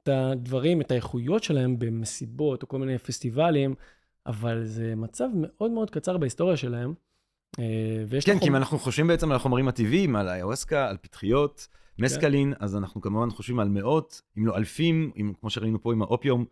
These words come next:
Speaker 2: עשרות אלפים של שנים שאנשים משתמשים בדברים האלה כחלק מחוויות רוחניות, טקסיות.
Speaker 1: ממש,
Speaker 2: כן.
Speaker 1: ממש. ודווקא העולם המערבי, היום,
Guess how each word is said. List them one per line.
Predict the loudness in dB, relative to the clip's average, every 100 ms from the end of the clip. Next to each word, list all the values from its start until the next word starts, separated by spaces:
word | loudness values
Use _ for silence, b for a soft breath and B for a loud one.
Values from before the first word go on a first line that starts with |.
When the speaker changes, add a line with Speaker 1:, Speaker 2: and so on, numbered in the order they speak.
| _
Speaker 2:
עשרות | -8 -4 0 0
אלפים | -2 -2 -4
של | -2
שנים | -2 0 2
שאנשים | 0 -2 -2 -6
משתמשים | -6 -8 -6 -6
בדברים | -4 -2 -2
האלה | -2 -6
כחלק | -6 -6 -6 -4
מחוויות | -6 -6 -8 -4 -2 -4
רוחניות, | -8 -6 -4 -4 -6
טקסיות. | -10 -12 -6 -2 -2 -4 -12 _ _ _ _ _
Speaker 1:
ממש, | -6 -4 -4 -8 -14 -14
Speaker 2:
כן. | -12 -8 0
Speaker 1:
ממש. | 2 2
ודווקא | 2 0 2 2
העולם | 4 4 4
המערבי, | 4 4 2 0 2 4 4 0 -6 _ _ _ _ _ _
היום, | -2 2 4 6 6 4